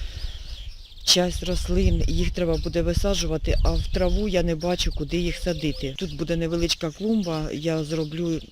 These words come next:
огорожу для цієї клумбочки. І отак по всьому периметру в мене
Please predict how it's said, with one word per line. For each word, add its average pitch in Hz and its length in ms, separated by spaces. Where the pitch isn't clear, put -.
огорожу 170 640
для - 340
цієї - 300
клумбочки. 180 640
І 214 160
отак 208 360
по - 80
всьому 196 420
периметру 180 560
в 151 120
мене 185 360